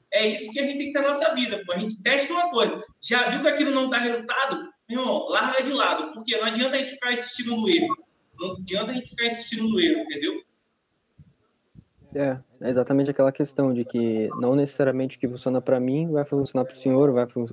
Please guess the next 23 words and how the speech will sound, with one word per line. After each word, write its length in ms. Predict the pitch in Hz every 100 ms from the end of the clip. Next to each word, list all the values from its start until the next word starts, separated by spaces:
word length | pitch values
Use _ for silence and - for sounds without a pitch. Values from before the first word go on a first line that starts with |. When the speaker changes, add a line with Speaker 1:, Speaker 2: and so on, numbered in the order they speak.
| -
Speaker 2:
vai 140 | 123
funcionar 300 | 117 123 117
pro 160 | 117 123
Everton, 460 | 123 131 117 117 - - - -
ou 180 | 117 117
pros 180 | 117 135
outros 160 | 127 -
também, 300 | 135 127 117
né? 180 | 117 117 _ _ -
Então, 160 | - 113
sempre 260 | - 120
tentar 380 | 131 139 131 131
ir 160 | 131 135
adaptando. 380 | 131 139 - 139
Speaker 1:
Exatamente. 720 | 120 - 262 269 - 220 - _ _ _ _ - - - _ -
Speaker 2:
E 340 | 120 123 127 123
Speaker 1:
Cada 160 | 117
Speaker 2:
também 360 | 123 123 127 -
Speaker 1:
um 20 |
vai 160 | 233 214
ter 100 | 220
uma 160 | 233
rotina. 580 | 233 269 269 - - -